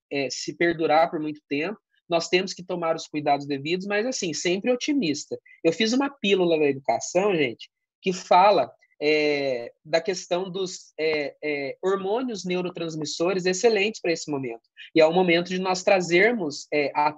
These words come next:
tona, é, dose, dopamina, ocitocina, serotonina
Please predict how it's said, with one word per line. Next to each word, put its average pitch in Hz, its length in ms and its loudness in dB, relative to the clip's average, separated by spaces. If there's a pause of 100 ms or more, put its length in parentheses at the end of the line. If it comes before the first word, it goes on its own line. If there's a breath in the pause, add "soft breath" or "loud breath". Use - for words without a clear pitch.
tona, 190 480 0 (320)
é, 156 200 0
dose, 147 680 2
dopamina, 160 800 -2
ocitocina, 185 880 -6
serotonina 190 1080 0